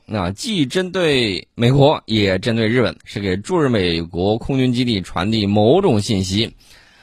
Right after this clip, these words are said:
大家还记得不记得前一段时间日本岩国基地那儿，然后呢，美日双方共同演练导弹来袭，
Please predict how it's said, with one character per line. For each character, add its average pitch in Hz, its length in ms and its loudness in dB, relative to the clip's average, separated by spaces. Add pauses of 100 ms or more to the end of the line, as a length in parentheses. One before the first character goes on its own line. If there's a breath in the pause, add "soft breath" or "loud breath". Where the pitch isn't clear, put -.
大 131 100 -6
家 160 140 2
还 151 120 2
记 165 140 -2
得 135 100 2
不 113 60 -2
记 127 140 -2
得 110 180 2
前 110 220 -2
一 - 20 0
段 123 180 2
时 107 60 -4
间 117 180 -2
日 123 80 -2
本 101 140 0
岩 104 220 0
国 107 120 2
基 107 140 -2
地 110 140 -2
那 98 80 -2
儿， 80 280 -2
然 80 200 -2
后 107 100 0
呢， 90 240 -2
美 95 220 0
日 107 180 -2
双 101 220 0
方 107 200 0
共 123 300 0
同 98 220 0
演 87 240 0
练 95 460 -2
导 98 340 2
弹 127 180 0
来 92 240 0
袭， 90 300 -8